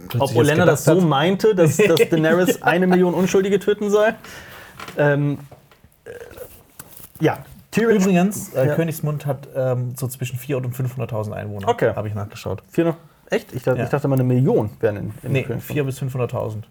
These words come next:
Speaker 1: Also ich hab das bei hier diesem offiziellen Wiki von, äh, gesehen.
Speaker 2: Okay, halbe Million. Gut.
Speaker 1: Ja.
Speaker 2: Äh, übrigens,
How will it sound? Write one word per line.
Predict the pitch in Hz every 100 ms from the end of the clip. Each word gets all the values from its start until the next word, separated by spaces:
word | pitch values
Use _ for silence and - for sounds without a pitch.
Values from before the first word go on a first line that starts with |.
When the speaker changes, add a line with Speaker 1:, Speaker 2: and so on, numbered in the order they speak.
| _ _ _
Speaker 1:
Also | - 117
ich | 123
hab | 139
das | 120 -
bei | - 113 117 117 117 113 113 117
hier | 113
diesem | 113 110
offiziellen | 113 117 110 110 107 107 110 - - - -
Wiki | - 107 98 - - _ _ _ _ _
von, | 110 95 - 104
äh, |
gesehen. | 104 95 95 98 - _
Speaker 2:
Okay, | 175 175 98 - _ -
halbe | 135 123
Million. | 104 92 90 92 _ _ _ _ -
Gut. | 98
Speaker 1:
Ja. | - - - - - _ 131 131 131 131
Speaker 2:
Äh, | 127 -
übrigens, | 156 165 127 -